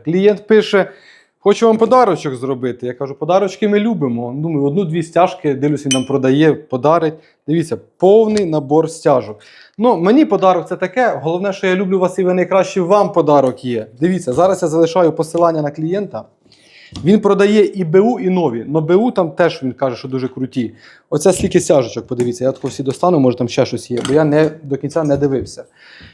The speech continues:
Е, вам буде приємний сюрприз, якщо ви до нього зателефонуєте або напишете, подивитеся ціну на його стяжки, а потім скажете: «Ми від першої в Україні онлайн-прийомки».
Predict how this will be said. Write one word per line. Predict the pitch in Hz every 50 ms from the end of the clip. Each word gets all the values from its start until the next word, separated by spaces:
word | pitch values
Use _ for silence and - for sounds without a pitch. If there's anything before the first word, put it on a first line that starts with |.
| _ _
Е, | - 147 143
вам | 139 180 226 240
буде | 220 214 208
приємний | - 190 180 190 214 214 202 185
сюрприз, | 180 - 196 - - 190 151 - - 151
якщо | 143 - - 196
ви | 175 165
до | 156 170
нього | 175 170 160 147
зателефонуєте | 147 156 170 156 151 156 185 190 190 175 156 151
або | 139 135 147
напишете, | 151 151 156 202 214 202 - - - 131 110 - - - - - _ _
подивитеся | - 156 165 190 180 170 165 139 127 156 156
ціну | 156 - 180 160 156
на | 147 143 147
його | 143 143 143
стяжки, | 143 - 185 196 208 196 - - - -
а | - 185
потім | - 160 165 165 165
скажете: | 165 - 175 151 139 135 131 -
«Ми | 151 156 160
від | 165 160 160
першої | 175 165 165 - - 156
в | 156
Україні | - 160 156 156
онлайн-прийомки». | 147 151 147 147 147 - 151 170 196 208 190 - - 156